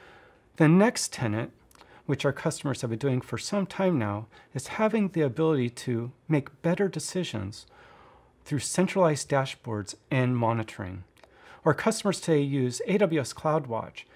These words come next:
in order to centralize all of these log file informations and then present those into dashboards to make better decisions. Now, the next slide is related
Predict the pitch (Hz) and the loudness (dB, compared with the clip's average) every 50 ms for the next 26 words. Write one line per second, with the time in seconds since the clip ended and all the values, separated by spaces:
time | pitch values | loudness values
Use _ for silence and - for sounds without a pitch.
0 | - - _ 151 135 143 160 165 160 - 127 - - - 180 185 175 - 160 135 | -20 -12 _ 0 4 6 6 6 4 2 -4 -6 -2 0 0 0 0 0 -2 -2
1 | 113 110 101 98 98 107 - - - - - - - - - _ - 151 135 143 | -2 -2 -2 -4 -6 -10 -14 -16 -20 -20 -20 -20 -20 -20 -20 _ 0 2 4 4
2 | 143 131 117 - - 135 120 117 110 - - 143 123 127 127 - - - 127 113 | 4 2 0 0 0 0 0 0 -2 -4 0 2 2 2 2 0 -2 2 2 2
3 | 107 107 104 107 - - - 123 - - 131 117 113 113 107 - - 117 107 101 | 4 2 0 -4 -6 -4 -4 -4 -4 -2 -2 0 0 -2 -2 -4 -6 -6 -6 -6
4 | 101 - - 170 131 131 135 143 135 131 - 127 107 - 147 143 139 - 120 107 | -8 -8 -4 0 2 2 2 2 0 0 -4 -8 -4 -2 -2 -2 -2 -2 -4 -4
5 | 107 101 - - 139 143 151 - 131 123 131 131 131 - - - 120 110 104 - | -4 -4 -4 -4 -4 -4 -4 -4 -4 -2 -2 -2 -2 -4 -10 -8 -8 -8 -8 -6
6 | - 131 123 117 113 - _ 135 131 123 127 120 - - 113 - - 110 - - | -4 -2 -2 -2 -4 -2 _ 0 0 0 0 -4 -4 -8 -10 -10 -10 -10 -12 -12
7 | 123 110 - - - - _ _ _ _ _ _ _ _ _ _ _ _ _ _ | -16 -16 -18 -18 -20 -20 _ _ _ _ _ _ _ _ _ _ _ _ _ _
8 | _ _ - - - - - - - - - - - - _ 175 170 165 208 196 | _ _ -20 -20 -20 -20 -20 -20 -20 -20 -20 -20 -20 -2 _ 4 4 4 4 2
9 | 214 254 254 - - - - 131 120 117 113 - - _ _ - 170 147 - 185 | 2 0 0 -2 -6 -2 0 0 0 0 -2 -4 -10 _ _ -2 -2 0 2 0
10 | 180 175 165 175 202 220 190 135 101 101 104 - | 0 0 2 2 2 2 2 0 -2 -4 -6 -10